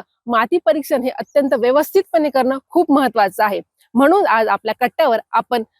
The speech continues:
माती परीक्षणासंदर्भात सविस्तरपणे चर्चा करणार आहोत. तर नमस्कार शेतकरी बंधू आणि भगिनींनो, मी पल्लवी चिंचवडे आपल्या सगळ्यांचं आपल्या ऑर्गॅनिक कट्ट्यावर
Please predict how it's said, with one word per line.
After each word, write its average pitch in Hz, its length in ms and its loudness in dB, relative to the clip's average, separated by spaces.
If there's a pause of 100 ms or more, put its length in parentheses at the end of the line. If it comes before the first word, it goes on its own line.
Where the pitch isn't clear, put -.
(180)
माती 233 260 2
परीक्षणासंदर्भात 254 840 -2 (180)
सविस्तरपणे 240 600 -2
चर्चा - 460 -2
करणार 214 320 0
आहोत. 214 140 0 (520)
तर 320 100 2
नमस्कार 320 480 0
शेतकरी 277 300 0
बंधू 254 260 -2
आणि 240 140 0
भगिनींनो, 240 420 -2
मी 233 180 -6
पल्लवी 247 320 2
चिंचवडे 233 380 -2
आपल्या 240 240 -2
सगळ्यांचं 254 600 0
आपल्या 214 260 0
ऑर्गॅनिक 254 360 2
कट्ट्यावर 220 340 -2